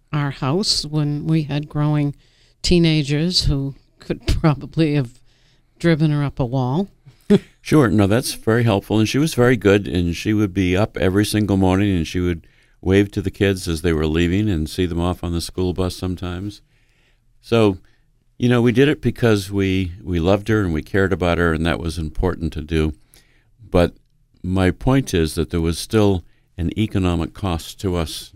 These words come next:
Speaker 2: to do that.
Speaker 1: There was, yes.
Speaker 2: And
Speaker 1: Um, and there was a time cost to us also, as you probably remember, because,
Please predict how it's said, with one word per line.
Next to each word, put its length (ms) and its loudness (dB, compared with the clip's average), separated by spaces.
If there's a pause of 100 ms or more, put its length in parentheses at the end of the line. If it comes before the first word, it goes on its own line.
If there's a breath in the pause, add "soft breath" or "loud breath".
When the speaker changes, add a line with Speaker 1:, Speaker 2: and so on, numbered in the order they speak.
(100)
Speaker 2:
to 100 -10
do 160 -4
that. 220 -8 (560)
Speaker 1:
There 160 0
was, 500 -4 (140)
yes. 480 -4 (420)
Speaker 2:
And 180 -2
Speaker 1:
Um, 400 4
and 220 4
there 60 2
was 260 0
a 80 -2
time 480 2
cost 520 -2
to 160 -4
us 280 -4 (100)
also, 560 -2 (160)
as 380 -2
you 320 -2
probably 560 0
remember, 480 0
because, 600 -2